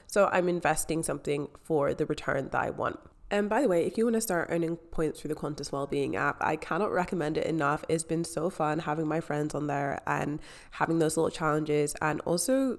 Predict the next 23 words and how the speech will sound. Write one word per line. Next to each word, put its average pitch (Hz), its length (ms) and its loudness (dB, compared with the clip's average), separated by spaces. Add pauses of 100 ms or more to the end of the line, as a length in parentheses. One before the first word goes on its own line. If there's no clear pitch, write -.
(120)
increasing 196 520 2
my 180 100 4
steps - 380 0
over 156 120 2
the 156 100 0
past 156 320 0
month 147 200 -2
as - 120 -4
well. 147 200 2
Like, - 180 0 (440)
I 165 140 6
didn't 320 220 4
realize 160 480 2
that - 320 -2 (300)
I 170 140 0
enjoyed 156 400 0
walking, 247 560 -2 (160)
but - 160 -12
I 269 120 0
think, - 300 -10 (160)
I 208 160 10
think - 280 2
I 494 120 4